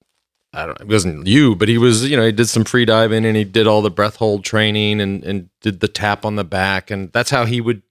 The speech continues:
coach me. It would, you know, I would just, just exactly, just ragdoll in the pool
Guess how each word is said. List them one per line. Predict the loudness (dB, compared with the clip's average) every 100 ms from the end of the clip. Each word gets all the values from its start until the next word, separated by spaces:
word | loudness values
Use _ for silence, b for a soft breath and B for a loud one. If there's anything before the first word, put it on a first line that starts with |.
| _
coach | -2 0 0
me. | 0
It |
would, | 0 -4 -10
you | -16
know, | -16 -18 -18 -12
I | -8
would | -6
just, | -6 -8 _ _ _
just | -8 -4
exactly, | -2 0 -2 -4 -10
just | -8 -2
ragdoll | 0 0 -2 -2 -2
in | -4
the | -4
pool | -2 0 0